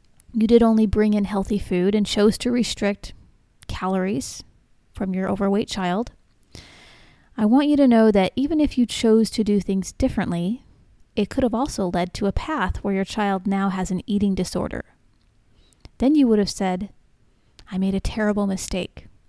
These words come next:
I'm a terrible parent." Do you see how your brain could make you a terrible parent both ways?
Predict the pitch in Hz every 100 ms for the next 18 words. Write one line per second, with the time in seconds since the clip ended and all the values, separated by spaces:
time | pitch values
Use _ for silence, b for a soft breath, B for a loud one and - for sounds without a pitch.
0 | - 185 180 - - 240 226 185 - 202
1 | 101 - - _ _ _ _ _ b b
2 | b b b b 226 208 - 285 269 254
3 | 233 208 208 214 202 196 202 226 220 190
4 | - - 202 214 220 - - 180 190 233
5 | 185 180 185 - 190 160 170 233 277 -